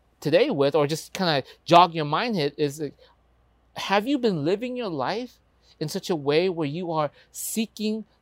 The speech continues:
to minister to others? 'Cause when people hear the word ministry, they're thinking about church, they're thinking about pastors, missionaries, church planners, all that, you know,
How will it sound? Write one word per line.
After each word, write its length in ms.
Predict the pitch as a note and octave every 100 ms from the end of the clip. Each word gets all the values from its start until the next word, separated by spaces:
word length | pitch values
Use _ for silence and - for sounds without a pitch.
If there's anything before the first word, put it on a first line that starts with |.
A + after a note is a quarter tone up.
| -
to 100 | D3
minister 800 | B2+ C3 E3+ G#3+ - - A#3+ B3 _ _
to 160 | - -
others? 440 | D3+ G#3 C4+ - - _ _ _ _ _ -
'Cause 160 | G3+
when 100 | E3+
people 260 | F3 C4+ B3+ -
hear 200 | B3 A#3+
the 80 | G#3
word 180 | E3+
ministry, 720 | C#3+ D#3 C#4+ D#4 - - D3+
they're 100 | C#3
thinking 240 | D#3+ A3+ G3+
about 280 | D3+ A#2 -
church, 600 | - F3 G#3+ G#3+ - -
they're 240 | - -
thinking 180 | F3+ E3
about 280 | C3+ G2 -
pastors, 760 | - F3 E3 - F3+ F3 B2
missionaries, 800 | A2 D#3+ - E3 E3 E3 E3 D#3+ - - -
church 360 | - E3 - -
planners, 420 | F3+ F3+ F3+ C3+
all 280 | D#3 G#3 G3
that, 260 | D3+ C3 - _
you 100 | D3+
know, 300 | D3 C3+ C3+